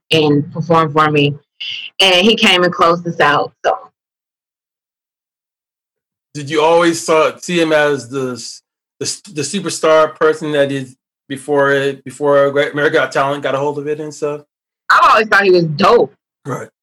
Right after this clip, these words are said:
Speaker 1: Like, I've always thought he was dope. I've, like, that's the, actually, we're, we got some big stuff coming up next year
Speaker 2: Okay.
Speaker 1: together. But we've been working on it before the whole America's Got Talent. But, um, yeah, he actually,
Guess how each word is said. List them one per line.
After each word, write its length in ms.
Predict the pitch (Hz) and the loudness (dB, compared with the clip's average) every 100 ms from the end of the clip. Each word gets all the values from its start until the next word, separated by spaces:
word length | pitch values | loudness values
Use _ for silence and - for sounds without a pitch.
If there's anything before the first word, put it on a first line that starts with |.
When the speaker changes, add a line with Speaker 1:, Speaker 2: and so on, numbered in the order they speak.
| - | -2
Speaker 1:
Like, 100 | 175 | 2
I've 140 | 208 247 | 4 4
always 240 | 202 190 | 4 4
thought 180 | 190 175 | 2 2
he 60 | 170 | 2
was 140 | 160 | 0
dope. 400 | 147 170 185 165 | 2 4 4 4
I've, 380 | 175 226 208 196 | 4 2 2 4
like, 280 | 202 202 190 | 4 2 2
that's 240 | 220 240 - | 2 2 -2
the, 120 | 185 - _ - - | -2 -2 _ -12 -2
actually, 460 | 196 214 214 190 175 | 2 2 2 2 4
we're, 160 | 180 190 190 | 2 0 0
we 140 | 196 | 2
got 220 | 208 165 | 4 2
some 140 | 190 175 | 0 2
big 180 | 185 | 2
stuff 220 | 180 175 170 | 2 -2 0
coming 260 | 185 170 | 0 2
up 120 | 165 | 2
next 300 | 156 156 156 | 2 -2 0
year 220 | 180 180 160 | 0 2 2
Speaker 2:
Okay. 100 | 156 _ | 0 _
Speaker 1:
together. 480 | 165 165 151 147 147 _ _ _ _ _ | 0 2 2 -2 -8 _ _ _ _ _
But 320 | 202 185 170 180 | 2 4 4 4
we've 160 | 220 | 2
been 160 | 202 190 | 4 4
working 260 | 202 214 | 4 2
on 120 | 180 175 | 2 2
it 160 | 170 | 2
before 380 | 180 202 196 208 | 0 0 2 2
the 120 | 214 | 4
whole 200 | 190 170 | 2 2
America's 400 | 165 156 151 175 - | 2 0 -2 -2 -2
Got 160 | 151 | -2
Talent. 360 | - 151 139 139 _ - - - | 0 -4 -4 -14 _ -20 -20 -2
But, 260 | 214 208 - | 2 4 4
um, 680 | 214 202 190 170 160 160 - _ _ _ _ _ _ _ _ _ - | 2 4 2 2 0 -4 -16 _ _ _ _ _ _ _ _ _ -2
yeah, 160 | 208 | 0
he 160 | 208 262 | 4 4
actually, 520 | 254 262 226 208 175 | 2 0 0 0 -2